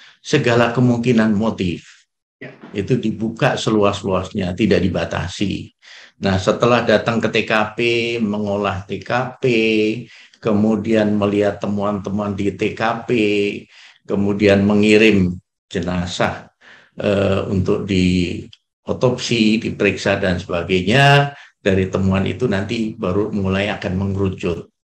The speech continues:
Speaker 1: Tentunya diawali biasanya kasus seperti ini orang sudah berpikir, eh,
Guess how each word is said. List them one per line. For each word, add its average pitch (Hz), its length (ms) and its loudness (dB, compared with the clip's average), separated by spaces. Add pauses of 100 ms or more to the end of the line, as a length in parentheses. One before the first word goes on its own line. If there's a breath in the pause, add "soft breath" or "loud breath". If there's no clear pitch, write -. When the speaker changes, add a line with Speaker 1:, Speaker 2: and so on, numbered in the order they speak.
(400)
Speaker 1:
Tentunya 123 480 4
diawali 107 720 2
biasanya 104 480 -2
kasus 104 400 -6
seperti 95 320 -2
ini 139 160 0
orang 117 240 0
sudah 95 240 -6
berpikir, 92 680 -4 (520 loud breath)
eh, 95 440 2